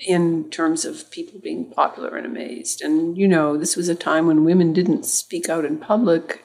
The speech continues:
and were doing that, and so were mediums around the country now for the first time.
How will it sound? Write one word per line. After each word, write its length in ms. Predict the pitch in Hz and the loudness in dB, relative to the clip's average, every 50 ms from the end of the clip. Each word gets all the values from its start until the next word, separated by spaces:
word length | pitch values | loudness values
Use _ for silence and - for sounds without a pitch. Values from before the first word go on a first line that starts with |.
| _ - - | _ -16 -14
and 560 | 156 139 143 143 139 139 139 135 139 143 160 165 | -10 -8 -8 -6 -6 -6 -6 -6 -8 -8 -10 -8
were 340 | 170 175 190 175 180 180 180 | -4 0 2 4 4 4 4
doing 440 | 180 156 151 139 143 147 147 143 147 | 2 2 0 -2 -4 -4 -4 -4 -6
that, 380 | - 80 156 156 - - - - - - 165 - - | -6 -8 -8 -8 -8 -10 -12 -14 -20 -20 -20 -18 -18
and 300 | - - - - - - | -16 -16 -14 -14 -14 -12
so 200 | - - - 147 | -8 -6 -2 -2
were 200 | 147 139 139 139 147 | 0 0 -2 -4 -6
mediums 420 | - - - - - - 147 - | -6 -8 -10 -10 -8 -8 -10 -10
around 220 | - - 160 - - | -12 -12 -10 -10 -10
the 60 | 208 | -10
country 340 | - - 190 214 - - - | -6 -4 -2 -2 -2 -2 -2
now 160 | - - - | -4 -4 -4
for 140 | - - - | -6 -10 -12
the 80 | 214 | -14
first 360 | - - - - - - - - | -16 -18 -18 -12 -10 -10 -10 -8
time. 480 | - 92 95 - - - 185 - - | -6 -6 -4 -4 -4 -4 -6 -8 -12